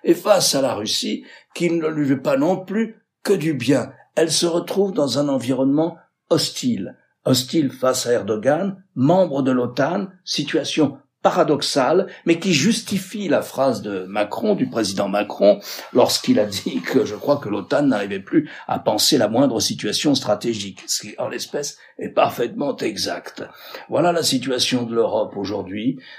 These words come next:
dans un horizon, si vous voulez, politique, où les États-Unis se retirent et où elle reste confrontée à une Russie qui n'est pas forcément bienveillante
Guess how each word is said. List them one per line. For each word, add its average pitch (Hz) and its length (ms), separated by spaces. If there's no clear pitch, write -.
dans - 220
un - 100
horizon, 143 720
si - 220
vous 110 160
voulez, 117 300
politique, 117 580
où 127 60
les 113 200
États-Unis 113 540
se - 180
retirent 110 720
et 135 340
où 143 240
elle 113 140
reste 151 560
confrontée 135 840
à 120 160
une 117 120
Russie 127 520
qui 110 300
n'est 101 160
pas 143 180
forcément 117 440
bienveillante 104 840